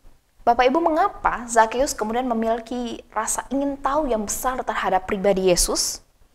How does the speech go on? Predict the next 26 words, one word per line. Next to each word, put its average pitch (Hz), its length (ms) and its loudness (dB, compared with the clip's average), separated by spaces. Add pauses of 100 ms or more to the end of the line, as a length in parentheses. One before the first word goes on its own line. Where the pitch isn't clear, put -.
(240)
Kemungkinan 294 840 4 (880)
karena 214 400 2
ia 320 160 8
mendengar 254 760 2 (200)
berita-berita, 277 880 6
kabar-kabar 233 640 6
yang 214 200 2
menceritakan 220 600 -2
tentang 190 320 -2
Yesus. - 520 -4 (540)
Misalnya 240 320 6
bagaimana 196 480 6
Yesus 233 480 2
adalah 220 320 4
orang 233 580 6 (140)
yang 196 180 4
mau 254 240 2
bergaul 254 480 6
dengan 240 300 -2
orang 285 340 0
yang 262 240 0
dianggap 294 480 -2
sebagai - 400 -2
orang 311 240 0
yang 320 80 0
berdosa, 240 640 4